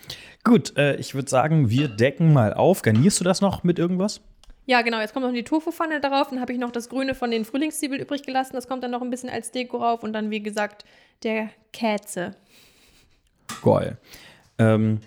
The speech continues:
Speaker 1: ich weiß nicht. Äh, ich würd sagen, wir machen das jetzt einfach, unterbrechen hier kurz den Podcast, schneiden das und dann, ähm, geben wir ein bisschen Feedback. Ich weiß nicht, ist wahrscheinlich nicht so geil, wenn ich esse und nebenbei ins Mikrofon schmatze. Äh, genau,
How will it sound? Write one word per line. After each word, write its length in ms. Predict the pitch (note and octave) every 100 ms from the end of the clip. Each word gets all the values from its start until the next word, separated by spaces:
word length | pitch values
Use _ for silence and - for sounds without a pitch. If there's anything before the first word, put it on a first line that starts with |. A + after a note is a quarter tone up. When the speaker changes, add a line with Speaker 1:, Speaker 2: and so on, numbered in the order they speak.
| -
Speaker 1:
ich 100 | -
weiß 160 | D3 G#3+
nicht. 280 | G#2+ - -
Äh, 180 | A2 G#2+
ich 160 | A#2 -
würd 120 | A#2+
sagen, 540 | A#2+ E3 F3 D#3+ A#2
wir 100 | A2+
machen 200 | C#3 A#3+
das 100 | D3
jetzt 160 | G2 F#2
einfach, 420 | F#2 G2+ C#3 F3
unterbrechen 480 | B2 A#2 G#2 C#3 D3
hier 120 | G#2
kurz 180 | - F#2+
den 100 | G2
Podcast, 460 | - F2+ C3+ D3 -
schneiden 260 | A#2 C#3+
das 140 | G#2+ C#3+
und 120 | G2+
dann, 300 | G#2+ A2 - -
ähm, 380 | G2+ G#2+ G2+
geben 160 | G2+ A#2+
wir 80 | A2
ein 40 |
bisschen 200 | G#2 -
Feedback. 320 | G#2+ - F2+ F2+
Ich 100 | A2+
weiß 140 | A2
nicht, 140 | G2+ -
ist 220 | - -
wahrscheinlich 280 | G#2+ A2+ G#2
nicht 100 | A2
so 100 | G2
geil, 300 | F#2 F#2+ G2
wenn 80 | F#2+
ich 140 | -
esse 180 | G2 G2+
und 220 | F#2+ F2+
nebenbei 280 | G2+ G2 F2+
ins 120 | F2+
Mikrofon 540 | G#2 F#2+ F#2 - E2+ D#2+ _ _ - -
schmatze. 540 | - G2 F2+ - A2 A#2 - - - _ _
Äh, 280 | A2 G2+ F#2+ -
genau, 280 | A2 F2+